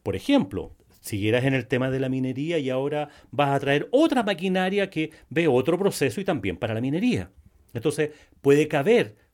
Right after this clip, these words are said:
otro producto como otra propuesta de valor dentro de tu modelo de negocio porque ya estás adentro de ese segmento en la medida que no confundas a ese cliente,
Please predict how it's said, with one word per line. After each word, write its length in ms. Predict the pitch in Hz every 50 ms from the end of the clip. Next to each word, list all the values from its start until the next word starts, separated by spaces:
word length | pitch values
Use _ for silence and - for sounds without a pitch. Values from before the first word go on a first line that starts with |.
| _ _ 123
otro 220 | 135 139 - 185
producto 800 | 175 240 240 233 202 233 208 202 196 - _ 208 202 202 196 - _ _ _
como 260 | - 147 131 120 110
otra 240 | 107 - 127 139 -
propuesta 560 | 165 156 143 - 147 156 147 - - 190 180
de 80 | 185 190
valor 420 | 175 190 190 190 190 190 196 190
dentro 320 | 139 113 101 95 - 107
de 120 | 95 101 98
tu 100 | - 101
modelo 320 | 92 95 90 95 95 98
de 100 | 95 101
negocio 460 | 95 101 101 120 143 143 - - -
porque 240 | - 120 110 - 117
ya 140 | 104 120 120
estás 400 | 113 - _ 147 143 139 - - - - - _ _ _
adentro 680 | - 131 123 117 147 156 160 156 147 131 113 123 113 110
de 100 | 98 104
ese 160 | 98 - 107 101
segmento 760 | - 110 92 - 104 101 110 107 107 107 104 - 110 113 110 - - - _
en 160 | - 156 160
la 80 | 170 175
medida 480 | 175 175 170 160 180 180 180 196 185 185
que 80 | 180
no 140 | 180 202 208
confundas 500 | 247 247 233 240 269 254 247 233 220 -
a 40 | 214
ese 140 | 196 214 208
cliente, 540 | 220 214 233 208 135 202 - - 82 -